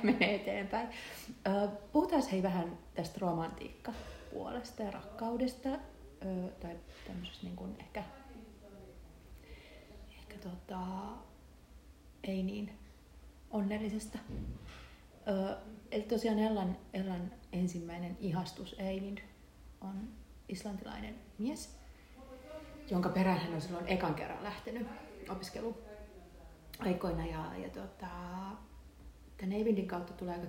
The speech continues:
kiinnostavasti just se, että mitä Islannissa tapahtui silloin, silloin ton, ö,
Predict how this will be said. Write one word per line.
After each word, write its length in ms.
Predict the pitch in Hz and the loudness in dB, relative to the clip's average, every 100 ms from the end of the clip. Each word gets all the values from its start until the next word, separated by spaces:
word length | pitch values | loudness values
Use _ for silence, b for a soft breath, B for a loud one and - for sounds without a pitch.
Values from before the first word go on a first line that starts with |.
| - | -2
kiinnostavasti 920 | 208 208 196 180 - 160 151 - 165 - - - - - - - - - - 180 | 2 4 4 2 -2 -6 -6 -4 -4 -4 -10 -14 -14 -16 -14 -14 -14 -16 -10 -6
just 200 | 175 - | -6 -2
se, 100 | 185 | -4
että 180 | - | -2
mitä 160 | 170 180 | -4 0
Islannissa 440 | 190 185 180 147 - | 0 0 -2 -2 -6
tapahtui 360 | 156 160 - - | -6 -6 -6 -6
silloin, 320 | 160 160 160 - - | -6 -4 -6 -6 -10
silloin 340 | - 185 180 185 | -8 -6 -6 -6
ton, 160 | 185 190 - - - 160 | -4 -6 -6 -10 -12 -10
ö, 240 | - | -10